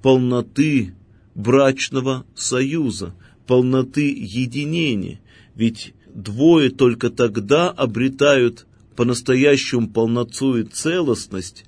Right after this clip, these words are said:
когда их воля становится одной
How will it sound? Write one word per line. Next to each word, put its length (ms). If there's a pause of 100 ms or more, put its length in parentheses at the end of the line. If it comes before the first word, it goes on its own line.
(360)
когда 680 (280)
их 420
воля 600
становится 1000 (360)
одной 760